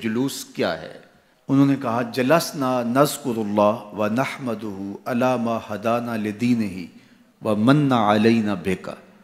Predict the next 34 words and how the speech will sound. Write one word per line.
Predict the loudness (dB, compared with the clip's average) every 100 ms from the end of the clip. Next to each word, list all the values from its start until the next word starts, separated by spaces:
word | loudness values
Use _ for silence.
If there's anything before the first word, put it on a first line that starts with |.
| _ _ _ _ _
हुजूर, | -2 4 6
हमारे | 6 4 2 2
बैठने | -2 -4 -6 -8
का | -6
मकसूद | -6 -8 -10 -10 -8
ये | -10
है | -8 -10
कि | -10
हम | -8 -6
अल्लाह | -4 -4 -4
की | -6 -6
हम्द | -4 -4 -4
बयान | -2 0 -2
कर | -4 -4
रहे | -4 -6
हैं | -8 -14
कि | -4
अल्लाह | -2 2 2
ने | 2 -2 -4 -8 -6 4
आपकी | 4 4 -2 -10 -10
सूरत | -8 -8 -8 -6
में | -6
हमारे | -4 0 2 2
ऊपर | -4 -4 -4
जो | -2 -2
एहसान | -2 0 0 0 -4 -6
किया, | -6 -4 -6 -10 -18 _ _ _ _ _ -2
हिदायत | 6 8 10 8 4 0 -2 0
दीन | 4 6 4
दी, | 0 -4 0
उस | 0 -2 0
पर | -2
अल्लाह | 0 -2 -4
का | -6 -10